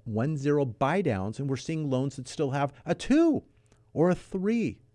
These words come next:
as the front number for the first year, going up one percent each year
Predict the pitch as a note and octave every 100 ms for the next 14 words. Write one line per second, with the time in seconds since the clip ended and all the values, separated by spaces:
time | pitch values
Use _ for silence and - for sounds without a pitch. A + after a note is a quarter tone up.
0 | _ _ - A#2 B2+ - D3+ C3+ C#3+ F3+
1 | F#2+ F#2 _ _ _ _ _ _ _ C3
2 | A#2 D3+ E3 - A2+ F#2 F#2 - _ _
3 | - A2 A2 G#2 A2+ A#2+ C3 - A2 G#2
4 | - _ _ _ - D3+ E3 - G2 F2